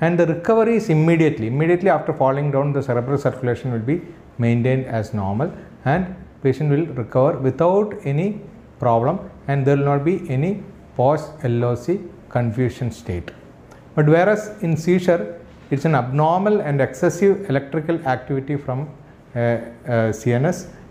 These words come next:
and patient can have, uh, seizure-like activity, and especially in G T C S, patient can have loss of consciousness,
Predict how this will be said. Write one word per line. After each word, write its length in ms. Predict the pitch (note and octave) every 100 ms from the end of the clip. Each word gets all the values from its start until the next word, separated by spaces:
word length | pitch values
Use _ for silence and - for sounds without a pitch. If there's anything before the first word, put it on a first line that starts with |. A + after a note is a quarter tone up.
| -
and 120 | B2
patient 380 | B2+ B2 D3+ C#3+
can 200 | C3 B2+
have, 220 | E3+ G#3 - - -
uh, 540 | B2 A#2 A2 G#2+ A2 A2 -
seizure-like 720 | - B2+ C#3+ C3+ B2+ B2 A#2+
activity, 640 | A2 - B2 A2 D3+ F3+ - - - - -
and 200 | D3 D#3 -
especially 380 | D3 - D3+ F#3+
in 200 | F3 C#3+
G 200 | D3+ D#3
T 100 | F#3+
C 240 | - C3+
S, 160 | D3 -
patient 460 | - - A#2+ C#3 B2
can 160 | A#2+
have 160 | D#3 C#3
loss 280 | A2 B2+ F3
of 220 | - -
consciousness, 640 | A#2 A2+ A#2+ - D3 D#3